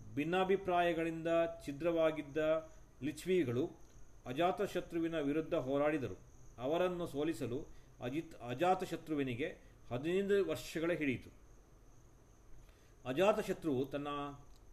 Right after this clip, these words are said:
ಹೊಸ ಅಸ್ತ್ರಗಳನ್ನ ಹೇಗೆ ಬಳಸಿದನೆಂದು ಜೈನ ಪಠ್ಯಗಳಲ್ಲಿ ಹೇಳುತ್ತವೆ. ಕವಣೆ ಯಂತ್ರ ಮತ್ತು ಓಲಾಡುವ ಗದೆಯಿದ್ದ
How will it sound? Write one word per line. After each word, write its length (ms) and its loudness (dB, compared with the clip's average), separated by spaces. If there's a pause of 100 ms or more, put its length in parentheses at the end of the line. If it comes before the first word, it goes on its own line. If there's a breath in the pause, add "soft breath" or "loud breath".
(280)
ಹೊಸ 260 -2
ಅಸ್ತ್ರಗಳನ್ನ 1080 0 (600 loud breath)
ಹೇಗೆ 300 4
ಬಳಸಿದನೆಂದು 840 0 (280)
ಜೈನ 440 -2 (1080 soft breath)
ಪಠ್ಯಗಳಲ್ಲಿ 840 2 (220)
ಹೇಳುತ್ತವೆ. 480 2 (840)
ಕವಣೆ 400 2
ಯಂತ್ರ 340 -2
ಮತ್ತು 640 0 (280)
ಓಲಾಡುವ 640 4
ಗದೆಯಿದ್ದ 500 0